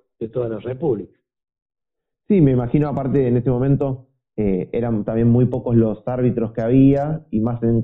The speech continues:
Speaker 2: encima teniendo en cuenta que usted estaba en La Rioja y no había casi ni judokas, imagino que habrá sido, <laughs> eh, un cambio bastante grande.
Speaker 1: Bueno, para que vos te imagines, el profesor Raúl Marcial Medina Frank, que era mi primer sensei,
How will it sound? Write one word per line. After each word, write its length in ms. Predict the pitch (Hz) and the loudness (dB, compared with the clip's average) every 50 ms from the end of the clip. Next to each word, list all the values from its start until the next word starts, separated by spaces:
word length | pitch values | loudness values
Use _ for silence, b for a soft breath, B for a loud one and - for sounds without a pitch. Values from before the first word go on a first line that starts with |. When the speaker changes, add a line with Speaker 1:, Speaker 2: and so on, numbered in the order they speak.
| - | -2
Speaker 2:
encima 300 | 117 117 120 135 127 123 | -4 -2 0 0 0 0
teniendo 280 | 107 120 127 131 131 131 | 2 2 2 2 2 2
en 80 | 127 127 | 2 0
cuenta 280 | 139 131 120 117 110 | 0 -2 -2 -2 -2
que 220 | 101 107 104 101 87 | 0 0 0 0 -2
usted 220 | 104 101 - 120 | -4 -4 -6 -6
estaba 200 | 107 123 120 120 | -4 -4 -4 -2
en 60 | 120 | -2
La 60 | 117 | -2
Rioja 320 | 113 127 131 123 117 120 113 | 0 0 -2 -2 -2 -2 -2
y 40 | 113 | -2
no 100 | 113 120 | 0 0
había 240 | 123 127 127 117 | 2 0 0 0
casi 260 | 123 135 131 - 123 120 | -2 -6 -6 -4 0 2
ni 140 | 127 127 | 2 2
judokas, 580 | 123 - 135 131 135 139 120 147 139 127 - - _ _ _ - - - | 4 4 2 2 2 2 0 -2 -4 -4 -8 -12 _ _ _ -16 -6 -4
imagino 420 | - - 113 - - 127 131 120 | -2 -2 0 0 0 0 0 0
que 60 | 127 | -2
habrá 260 | 127 123 127 123 120 | -2 -2 -2 -4 0
sido, 540 | - 135 143 143 139 135 120 107 113 - _ _ _ | 2 2 4 4 2 0 -2 -4 -8 -10 _ _ _
<laughs> 120 | _ _ - | _ _ -4
eh, 360 | - - 156 - 131 127 123 | -2 -2 0 0 0 0 2
un 160 | 123 127 127 | 2 2 2
cambio 320 | 120 135 139 143 143 135 | 2 0 2 2 2 2
bastante 380 | 123 120 117 139 131 127 113 123 | 2 0 -2 -2 -2 0 0 0
grande. 440 | 127 147 147 131 120 110 110 101 - 135 131 123 | 0 0 0 -2 -2 -2 -2 -2 -4 -8 -10 -6
Speaker 1:
Bueno, 480 | 123 165 208 190 160 131 113 - - | -2 -2 0 2 0 0 -2 -4 -8
para 320 | - 135 123 120 117 110 - | -10 -8 -6 -6 -6 -6 -6
que 80 | 135 | -4
vos 200 | 127 160 185 180 | -4 -4 -4 0
te 80 | - 160 | 0 0
imagines, 640 | 139 135 135 143 131 - 208 226 202 143 117 104 110 | 2 2 -2 -4 -4 -4 -2 -2 0 -2 -2 -4 -6
el 100 | 110 110 | -8 -8
profesor 840 | - 131 123 120 - 127 127 120 - 156 156 160 143 127 104 - - _ _ _ _ | -8 -10 -10 -8 -6 -8 -8 -6 -4 -4 -2 -2 -2 -4 -6 -8 -12 _ _ _ _
Raúl 380 | - 117 120 123 143 156 156 143 | -14 -10 -4 -2 0 0 0 0
Marcial 420 | 139 135 135 127 123 - 147 139 | 0 -2 -4 -6 -4 -2 -2 -2
Medina 380 | 135 127 127 139 143 139 135 - | 0 -2 -2 -2 -2 -2 -4 -4
Frank, 340 | 143 185 196 170 139 135 - | -4 -6 -4 -4 -6 -6 -6
que 140 | 139 139 | -6 -4
era 140 | 131 135 120 | -4 -4 -4
mi 140 | 120 117 110 | -4 -6 -6
primer 400 | - - 120 123 139 160 156 147 - | -6 -6 -4 -4 -2 -2 -4 -4 -4
sensei, 640 | 143 147 151 147 - 196 175 156 175 214 208 - | -4 -4 -4 -4 -2 -2 -2 -2 -2 -4 -6 -10